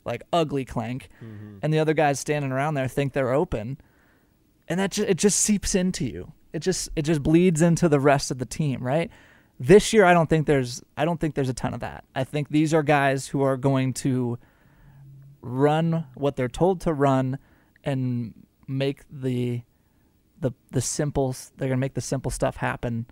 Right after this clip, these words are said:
Speaker 1: make one extra pass, good to great, that sort of stuff. And I don't think that they're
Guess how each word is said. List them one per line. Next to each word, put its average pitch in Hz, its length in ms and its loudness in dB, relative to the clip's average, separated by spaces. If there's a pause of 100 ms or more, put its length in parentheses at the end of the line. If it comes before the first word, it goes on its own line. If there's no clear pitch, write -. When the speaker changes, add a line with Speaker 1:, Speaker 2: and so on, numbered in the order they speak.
(160)
Speaker 1:
make 123 240 -4
one 123 360 -2
extra 127 260 -10
pass, 127 400 -8
good 123 200 -8
to 127 60 -4
great, 123 340 -6 (400)
that 131 220 -2
sort 120 240 -4
of 110 60 -8
stuff. 120 400 -4 (520)
And 123 400 0 (120)
I 139 220 0
don't 180 400 2
think - 460 -6 (320)
that 127 280 0
they're 123 320 2